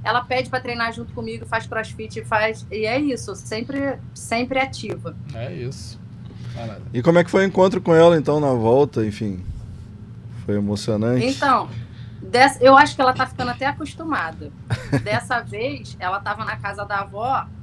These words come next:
Speaker 1: e aí nem deu muita ideia pra mim não, tá? <laughs> Porque ela, a minha avó, a minha avó, a minha mãe mora numa, que a gente fala que é roça, né? Ela
Speaker 2: Uhum.
Speaker 1: mora num sítio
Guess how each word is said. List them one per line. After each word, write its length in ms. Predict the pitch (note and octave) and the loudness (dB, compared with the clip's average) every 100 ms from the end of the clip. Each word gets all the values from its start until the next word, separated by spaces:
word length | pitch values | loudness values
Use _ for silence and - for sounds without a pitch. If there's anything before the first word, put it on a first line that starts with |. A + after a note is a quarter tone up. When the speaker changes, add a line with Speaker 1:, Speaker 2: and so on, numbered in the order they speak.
| - - | -16 -16
Speaker 1:
e 100 | F#3+ | -10
aí 500 | G3+ G3 G3 A3+ A#3+ A#3+ | -8 -8 -10 -12 -12 -8
nem 200 | A#3 B3+ | -8 -4
deu 160 | B3+ | -2
muita 220 | C4 C#4 D4+ | -2 -6 -4
ideia 220 | D4 D#4+ | -6 -4
pra 120 | D#4+ | -4
mim 140 | D#4 | -4
não, 220 | F4+ D#4 - | -4 -6 -6
tá? 260 | G#3+ B3+ - - | -4 -4 -6 -4
<laughs> 1120 | - - E3+ - - - - - - - - | -4 -2 -4 -4 -6 -6 -8 -8 -10 -10 -8
Porque 1160 | B3 A#3+ A3+ - G#3+ G#3+ A3 G#3+ G#3 G3+ G3 F3+ - - - - | -4 -2 -4 -6 -6 -4 -4 -4 -6 -6 -4 -8 -8 -16 -16 -10
ela, 520 | F#3 F#3+ G3 G3 F#3 | -6 -4 -4 -4 -4
a 100 | G3 | -4
minha 220 | G3 G3+ | -6 -6
avó, 320 | G#3 F3+ G3 G3 | -6 -6 -6 -2
a 120 | F3+ | -2
minha 220 | F3 E3+ | -2 -6
avó, 160 | D#3 A2+ | -6 -6
a 200 | D3 E3+ | -4 -4
minha 240 | F3+ F#3 | -6 -8
mãe 320 | F#3 F3+ G3 A3 | -8 -8 -8 -8
mora 340 | F#3 F3 F#3 | -4 -2 -2
numa, 500 | F3+ F3+ F3 E3 D#3 - - | -4 -8 -8 -8 -10 -12 -10
que 80 | |
a 20 | F3 | -8
gente 140 | - | -4
fala 160 | F#3 G3 | -2 0
que 100 | A3 | -2
é 40 | |
roça, 440 | A3 G3 D#3+ - E3 | -2 0 -2 -2 -8
né? 200 | E3+ E3+ | -6 -4
Ela 180 | D#3+ D#3+ | -2 0
Speaker 2:
Uhum. 60 | |
Speaker 1:
mora 260 | E3+ D#3+ D#3+ | 0 -2 -4
num 200 | E3+ F#3+ | -6 -12
sítio 560 | - G#3 A3+ - E4 | -12 -12 -10 -8 -8